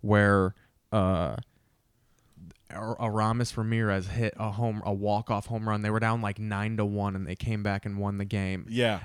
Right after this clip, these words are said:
Speaker 1: And it was a famous, it was Len Kasper's first year calling Cubs games. And
Speaker 2: Oh,
Speaker 1: he,
Speaker 2: yeah.
Speaker 1: and he's, like, a Chicago staple now. He's
Speaker 2: Yeah.
Speaker 1: Len Kasper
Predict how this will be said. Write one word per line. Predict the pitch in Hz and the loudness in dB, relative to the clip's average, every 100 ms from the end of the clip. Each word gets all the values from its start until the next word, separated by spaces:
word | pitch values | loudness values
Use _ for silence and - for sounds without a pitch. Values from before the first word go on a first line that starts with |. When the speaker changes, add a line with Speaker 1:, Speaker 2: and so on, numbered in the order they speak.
| - | -2
Speaker 1:
And | 123 | 0
it | 127 | 0
was | 127 120 110 | 0 -2 -2
a | |
famous, | 110 - 127 123 123 120 | -6 -2 0 2 0 0
it | |
was | 120 110 107 | -2 -2 0
Len | 123 127 | 0 2
Kasper's | 117 117 107 127 113 | 2 2 2 0 -2
first | - 117 113 - | 0 0 0 0
year | 113 110 | 0 0
calling | - 107 101 | -2 -2 -2
Cubs | - 120 110 | -2 -2 0
games. | 120 110 113 113 | -2 0 0 4
And | 123 | 6
Speaker 2:
Oh, | |
Speaker 1:
he, | 131 | 6
Speaker 2:
yeah. | 120 | 4
Speaker 1:
and | 135 | 4
he's, | 120 180 | 6 4
like, | 127 | 4
a | 101 | -2
Chicago | - - 123 117 104 | -4 0 2 4 2
staple | - - 139 131 117 | 0 0 4 6 4
now. | 104 87 | 2 -4
He's | 98 139 135 | 0 2 4
Speaker 2:
Yeah. | 123 85 - 123 - | 4 0 -8 -18 -14
Speaker 1:
Len | 131 139 170 | -2 0 2
Kasper | 160 139 135 - 175 185 | 2 2 2 2 2 2